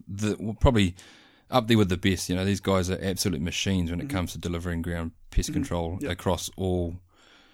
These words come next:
Speaker 1: terrain, you know, in New Zealand. And, um, when, when we make the call, which has only been, you know, once or twice to, to use ten eighty as a tool,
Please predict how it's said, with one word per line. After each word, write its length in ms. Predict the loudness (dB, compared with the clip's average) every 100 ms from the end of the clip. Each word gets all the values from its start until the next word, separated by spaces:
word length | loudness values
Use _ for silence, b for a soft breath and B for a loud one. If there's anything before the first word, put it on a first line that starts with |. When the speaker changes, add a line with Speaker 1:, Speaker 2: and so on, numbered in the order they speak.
| b b
Speaker 1:
terrain, 500 | -2 0 0 -2 -4 -4
you 80 |
know, 80 | -6
in 180 | -4 -2
New 100 | -2
Zealand. 360 | -2 -4 -6 -8 -6
And, 280 | -4 0 0
um, 260 | 0 -2
when, 380 | 0 4 4 4
when 240 | 4 8 8
we 120 | 8
make 240 | 8 6 2
the 80 |
call, 480 | 0 2 4 2 -2 -8 b b b
which 180 | 0 2
has 120 | 6
only 180 | 8 8
been, 480 | 8 8 6 2 -4
you 100 | -2
know, 120 | -2 0
once 280 | -2 -2
or 40 | -4
twice 380 | -2 0 0 -4
to, 200 | -4 -2
to 160 | -2
use 260 | 0 0 0
ten 200 | -2 -4
eighty 280 | -2 -4 -6
as 160 | -6 -6
a 60 | -4
tool, 340 | -4 -4